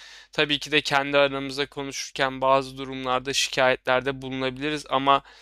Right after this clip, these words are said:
hiçbir İtalyanın, İngiliz'in, Fransız'ın, Afrikalının, Çinlinin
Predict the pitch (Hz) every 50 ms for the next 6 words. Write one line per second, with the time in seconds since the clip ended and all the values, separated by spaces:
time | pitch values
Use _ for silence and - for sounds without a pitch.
0 | - - _ _ _ - 131 - - - - 160 165 147 - - 151 - - 147
1 | 135 131 131 131 131 127 123 123 127 - 135 143 139 135 135 131 131 123 127 123
2 | 123 135 147 143 - - 147 139 135 135 131 123 - - 123 120 120 131 135 143
3 | 139 135 _ _ _ _ _ _ _ - 127 131 - - - 151 151 - - 143
4 | 131 127 120 120 123 139 165 175 _ - - - 160 156 160 156 147 135 127 131
5 | 160 214 247 -